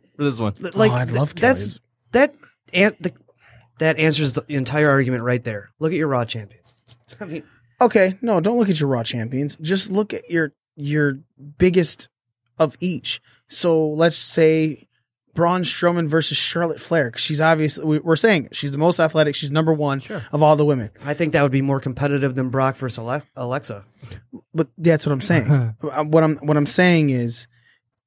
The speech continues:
Speaker 3: look at your top two, top man,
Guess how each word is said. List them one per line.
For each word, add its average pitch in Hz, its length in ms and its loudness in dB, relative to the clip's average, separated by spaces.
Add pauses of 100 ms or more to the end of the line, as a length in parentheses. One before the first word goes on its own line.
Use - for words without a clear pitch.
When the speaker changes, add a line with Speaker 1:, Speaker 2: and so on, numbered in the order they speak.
(520)
Speaker 3:
look 160 320 2
at 160 140 -2
your 151 80 -4
top - 320 0
two, - 360 -4 (760)
top 143 260 0
man, 160 440 2